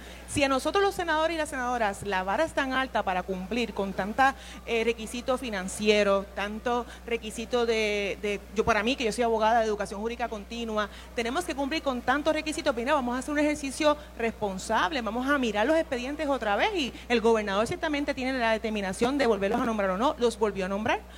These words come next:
Ahora nos corresponde volver a mirar cada uno a ver si ciertamente prevalecen los,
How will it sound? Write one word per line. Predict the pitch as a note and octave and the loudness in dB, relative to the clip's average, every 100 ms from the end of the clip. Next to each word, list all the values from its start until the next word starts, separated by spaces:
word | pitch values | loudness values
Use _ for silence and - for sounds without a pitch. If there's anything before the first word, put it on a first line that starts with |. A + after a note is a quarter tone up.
| - | -6
Ahora | G3+ A#3+ | -2 0
nos | C#4+ | 0
corresponde | - A#3+ G#3 C4 D4 C4 | 0 0 2 0 2 0
volver | G3+ G3 G3 | 0 0 0
a | A3 | 0
mirar | A#3 A3 D#4+ G4 | 2 2 2 2
cada | A#3 A3 | 2 2
uno | C4 G4+ E4 - | 0 2 2 2
a | G#3+ | 0
ver | A3 | -2
si | B3 | -4
ciertamente | A3 G3+ C4 A#3 A3 F#3+ | -6 -2 -2 -2 -2 0
prevalecen | A3+ G#3 G3 A#3+ A#3+ G3 F3+ - - | 2 2 2 0 0 -4 -6 -14 -4
los, | A3 A3 | 2 2